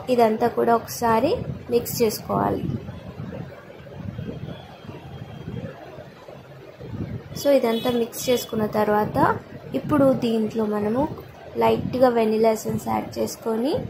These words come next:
మళ్ళీ ఒకసారి mix చేసుకొని కొంచెం కొంచెం water add చేస్తూ పిండి మొత్తాన్ని కూడా తడుపుకోవాలి. So ఇప్పుడు మొత్తం తడుపుకున్న తర్వాత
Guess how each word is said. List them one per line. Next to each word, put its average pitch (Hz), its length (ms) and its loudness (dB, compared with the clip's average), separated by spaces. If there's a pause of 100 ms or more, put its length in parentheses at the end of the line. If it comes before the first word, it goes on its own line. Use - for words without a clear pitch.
(380)
మళ్ళీ 233 280 6
ఒకసారి 214 340 2 (140)
mix 214 280 -6
చేసుకొని 220 580 0 (160)
కొంచెం 220 380 -2
కొంచెం 240 300 0 (120)
water 208 420 2
add 202 220 2 (100)
చేస్తూ 214 400 -2 (460)
పిండి 233 320 6
మొత్తాన్ని 220 640 2
కూడా 220 160 6 (100)
తడుపుకోవాలి. 214 840 4 (2000)
So - 80 0 (580)
ఇప్పుడు 233 200 -2 (100)
మొత్తం 277 300 2 (160)
తడుపుకున్న 247 520 4 (140)
తర్వాత 214 420 4